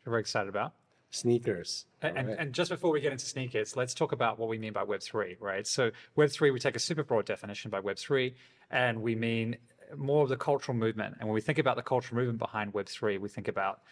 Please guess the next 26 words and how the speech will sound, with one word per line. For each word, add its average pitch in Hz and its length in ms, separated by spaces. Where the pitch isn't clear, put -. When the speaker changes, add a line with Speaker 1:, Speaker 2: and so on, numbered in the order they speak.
Speaker 1:
participation, 113 880
transparency, 107 720
and 95 180
ownership. - 560
So 117 320
what 147 100
we're 139 60
not 165 180
talking 143 300
about 117 240
here 117 340
is, 107 240
uh, 107 380
crypto 127 400
or 104 140
gaming 120 320
specifically, 113 560
but 110 120
more, 120 460
uh, 110 200
how 139 320
we 135 100
can 131 160
make 117 160
the 117 100
internet, 117 440